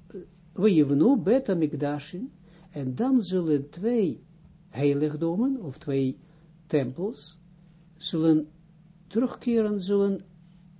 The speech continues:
eh, opgebouwd worden. Tweeëndertig, bidei shamayim, door de hemel zelf. Dus door de handen van de hemel zelf, dus van boven. Zonder... zonder spijker, zonder de menselijke,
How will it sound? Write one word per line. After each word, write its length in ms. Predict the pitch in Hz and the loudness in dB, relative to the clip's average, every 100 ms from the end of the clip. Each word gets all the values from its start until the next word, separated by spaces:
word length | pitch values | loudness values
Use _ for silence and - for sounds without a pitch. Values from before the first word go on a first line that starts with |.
| - | -4
eh, 160 | 190 180 | -2 2
opgebouwd 760 | 262 269 - 233 214 208 202 180 | 2 2 2 0 2 2 0 -2
worden. 540 | 190 185 175 180 180 - - - - - | -2 -2 -4 -10 -12 -16 -20 -20 -20 -20
Tweeëndertig, 800 | - 170 170 165 160 156 156 139 | -8 -2 -2 -2 -2 -4 -4 -4
bidei 340 | 135 165 254 269 | -2 0 0 -2
shamayim, 640 | - 262 240 214 196 165 | 0 2 2 0 -2 -2
door 200 | 247 233 | 0 2
de 100 | 240 | 2
hemel 320 | 220 233 240 | 2 2 0
zelf. 380 | - 202 202 - - - | -4 -8 -8 -10 -20 -8
Dus 260 | - 214 - - | -2 -2 -4 -8
door 200 | - 220 | 2 4
de 80 | 214 | 4
handen 360 | 185 269 254 247 | 2 2 2 2
van 160 | 240 | 2
de 100 | 233 | 2
hemel 360 | 214 214 208 196 | 2 2 0 -2
zelf, 340 | 190 185 175 | -4 -6 -4
dus 160 | 175 202 | -4 -4
van 200 | 262 247 | 0 2
boven. 440 | 226 226 202 190 - - - - - - | 4 2 0 -6 -12 -20 -20 -20 -20 -10
Zonder... 600 | 202 196 262 247 247 226 - - - - | -4 2 4 6 6 2 -2 -20 -20 -8
zonder 680 | 170 185 233 247 226 226 220 - | 0 4 6 6 4 4 2 -6
spijker, 680 | - - 208 202 214 202 - | -8 -2 0 0 0 -2 -4
zonder 460 | 185 202 233 220 196 | -4 0 2 0 0
de 80 | |
menselijke, 840 | 185 190 185 190 185 185 185 180 | -2 -2 -4 -4 -4 -2 -2 -2